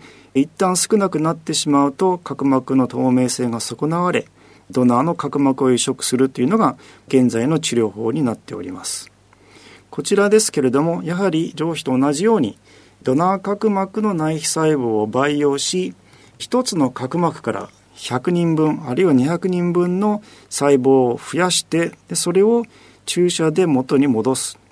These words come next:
あるいは患者さんに移植するっていう技術が現在実施されています。こちらは今、医師指導の治験として進んでいて、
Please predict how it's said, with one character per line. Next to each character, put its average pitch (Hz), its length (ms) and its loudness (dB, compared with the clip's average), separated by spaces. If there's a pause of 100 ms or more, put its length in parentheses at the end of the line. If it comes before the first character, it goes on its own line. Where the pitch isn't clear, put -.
あ 143 80 -2
る 135 80 2
い 135 40 6
は 113 140 2
患 131 220 -2
者 131 80 2
さ 135 140 2
ん 139 40 2
に 156 100 0
移 127 60 2
植 - 260 -2
す - 100 -4
る 156 100 -2
っ 160 40 -4
て 156 140 -10
い 165 140 -4
う 196 120 0
技 135 120 -2
術 127 280 -2
が 165 180 -2 (440)
現 180 240 0
在 113 260 -2
実 107 140 -8
施 - 180 -4
さ 117 160 0
れ 113 80 2
て 107 140 -8
い 107 40 -2
ま 104 140 -4
す。 - 200 -10 (500)
こ 147 100 -4
ち 175 160 -2
ら 185 100 4
は 185 120 4
今、 175 180 2
医 120 120 0
師 - 120 -4
指 139 240 2
導 139 120 6
の 131 120 4
治 - 140 -4
験 151 220 2
と 147 120 -4
し - 80 -2
て 143 80 -2
進 135 360 -2
ん 135 40 4
で 131 160 0
い 131 60 -2
て、 190 320 -2